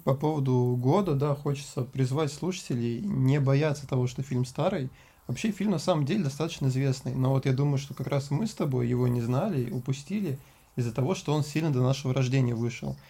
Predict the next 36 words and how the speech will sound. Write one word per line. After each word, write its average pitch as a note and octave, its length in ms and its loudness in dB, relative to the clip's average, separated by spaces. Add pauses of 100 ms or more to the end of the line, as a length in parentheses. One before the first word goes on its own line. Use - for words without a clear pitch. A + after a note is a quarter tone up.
(220)
И C3+ 100 -2
как C#3 140 0
раз F3 260 2
именно D#3+ 200 0
наши D3+ 280 -2
ровесники D3+ 520 -2
могут, C#3 440 0
э, C#3 40 -2
вот A#2 300 -2
так, B2 260 0
э, A#2 240 -2 (640)
э, B2 480 2 (240)
немного D3+ 560 2
с, C#3+ 140 -8
э, C3 260 -6 (160)
настороженностью D#3 720 0
относиться C3+ 360 -2
к - 40 -16
старому C3+ 280 2
кино, G#3 300 -2
как - 140 -4
минимум D#3 260 0
из-за A#2+ 120 0
качества C#3 340 -6
картинки. B2+ 440 -4
Так B2+ 180 -6
вот, C#3 200 -4
я C3+ 400 -2
хочу F#3 220 -8
сказать, B2+ 220 -6
что - 140 -8
переживать C#3 380 -2
из-за B2+ 140 -2
этого B2+ 200 -2
не A#2+ 100 0
нужно. C#3+ 380 -2